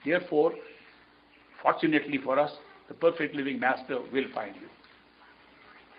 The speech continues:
That's what they say in India. When the chela is ready, the guru appears. They don't say that when a chela is ready, when a disciple is ready, he can find a guru. He says when he's ready, the guru appears.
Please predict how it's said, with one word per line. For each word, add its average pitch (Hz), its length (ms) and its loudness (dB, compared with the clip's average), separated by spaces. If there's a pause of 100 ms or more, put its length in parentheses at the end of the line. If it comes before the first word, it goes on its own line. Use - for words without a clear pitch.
That's 143 200 -4
what 160 140 0
they 170 100 -2
say 220 260 4
in 165 100 -2
India. 117 340 -6 (680)
When 131 220 -4
the 127 260 2 (880)
chela 175 300 6
is 147 160 2
ready, 233 520 2
the 143 60 -10
guru 185 280 0
appears. - 600 2 (380)
They 156 80 -6
don't 262 260 2
say 202 180 6
that 185 180 0
when 185 180 2
a 180 80 0
chela 185 380 6
is 135 60 -2
ready, 151 280 4
when 151 160 2
a 147 60 2
disciple 156 440 -2
is 131 100 -4
ready, 147 200 0
he 131 60 -2
can 131 180 -2
find 233 240 2
a 254 60 0
guru. 120 200 -10 (840)
He 123 100 -10
says 175 280 -6
when 156 160 -2
he's 156 180 -6
ready, 254 500 2 (300)
the 151 60 -10
guru 220 260 -2
appears. 254 420 2